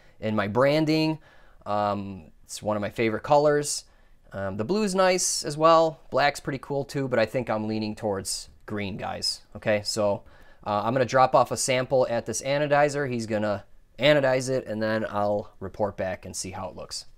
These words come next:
All right, guys, also, I have set up shipping for, uh, the U K, Belgium, Norway, Denmark, Australia, Canada, and the Netherlands, okay?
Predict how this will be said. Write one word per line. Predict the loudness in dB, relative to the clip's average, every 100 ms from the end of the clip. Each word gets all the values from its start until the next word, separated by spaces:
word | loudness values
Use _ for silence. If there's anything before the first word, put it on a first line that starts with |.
| -4
All | -2
right, | 2
guys, | 2 2
also, | 0 0 2 2 2
I | 0
have | -2 -4
set | -2 -2 -2
up | -4
shipping | -6 -6 -6 -4 -4 -6
for, | -6 -4 -2 -2 -2 -4 -6 _ _
uh, | -8 -6 -6
the | -6
U | -6 -4
K, | -2 0 -2 -4
Belgium, | -4 -2 -2 -2 -4 -4 -4
Norway, | -2 -2 -2 -2 -4 -6
Denmark, | -6 -6 -4 -4 -6 -8
Australia, | -10 -10 -6 -4 -2 -2 -2 -6 -10
Canada, | -10 -8 -6 -6 -6
and | -8 -8
the | -8
Netherlands, | -6 -8 -10 -12 -12
okay? | -6 -4 -4